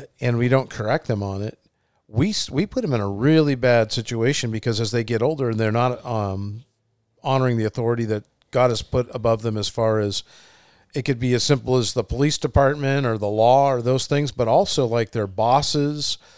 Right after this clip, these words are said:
uh, maybe later on the authority that a, the spouse has. You're really setting them up for a miserable life. And I'll tell you what, it's, it's, it's, I'm not saying it's a spiritual curse, but boy, it's a, it's a not, it does not go well with you in the land if you cannot accept authority.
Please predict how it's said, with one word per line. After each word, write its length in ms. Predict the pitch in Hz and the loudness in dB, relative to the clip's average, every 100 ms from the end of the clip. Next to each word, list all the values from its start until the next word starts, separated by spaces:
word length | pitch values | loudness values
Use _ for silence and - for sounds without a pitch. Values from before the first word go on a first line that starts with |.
| _ _ _ | _ _ _
uh, 320 | - 110 107 110 | -4 -4 -4 -2
maybe 280 | 120 120 120 | -2 0 0
later 380 | 127 120 120 | 2 2 0
on 360 | 120 120 117 117 | 0 0 -4 -6
the 100 | 113 | -6
authority 380 | 107 131 123 117 | -4 -2 -2 0
that 140 | 110 | -2
a, 160 | 104 101 - | -2 -4 -8
the 120 | 101 | -8
spouse 440 | - 117 135 147 | -6 -4 -2 -2
has. 340 | 151 151 160 - - _ | -4 -4 -6 -10 -20 _
You're 100 | 143 | -8
really 160 | 131 - | -6 -4
setting 280 | - 139 123 | -2 -2 -2
them 120 | 110 | -2
up 160 | 120 - | -4 -6
for 80 | 110 | -8
a 40 | |
miserable 460 | 107 147 143 104 95 | -4 -4 -4 -6 -4
life. 300 | 117 165 120 | -2 -2 -4
And 100 | 107 | -10
I'll 60 | |
tell 200 | 110 - 202 | -8 -6 -4
you 80 | |
what, 200 | 127 156 113 | -2 -2 -2
it's, 180 | - | -14
it's, 360 | 143 135 - - _ | -10 -8 -6 -8 _
it's, 200 | 131 - | -12 -8
I'm 140 | 135 151 | -6 -4
not 180 | 135 | -4
saying 140 | - 120 | -4 -4
it's 120 | 104 | -4
a 60 | 101 | -6
spiritual 480 | - 156 220 - 113 | -4 -4 -4 -6 -8
curse, 280 | - 110 | -8 -8
but 240 | - 113 101 | -8 -12 -6
boy, 260 | 147 135 120 | -2 -2 -2
it's 200 | - 240 | -4 -2
a, 220 | 165 104 - - - _ _ | -2 -4 -16 -20 -20 _ _
it's 180 | - 127 | -6 2
a 80 | 185 | 2
not, 260 | 127 151 139 | 4 2 2
it 180 | 175 | 2
does 180 | 165 139 | 2 2
not 220 | 131 147 - | 2 0 0
go 120 | 151 | -2
well 260 | 127 123 | 0 0
with 180 | 147 117 | 0 -4
you 380 | 113 113 107 107 _ | -4 -4 -6 -10 _
in 100 | 120 | -4
the 80 | 120 | -2
land 360 | 107 127 123 101 | 0 0 0 -2
if 140 | - | -6
you 80 | 113 | -6
cannot 320 | 123 117 113 | -4 -2 -4
accept 320 | 101 - 104 | -4 -8 -8
authority. 480 | 101 113 110 95 90 | -12 -12 -10 -10 -14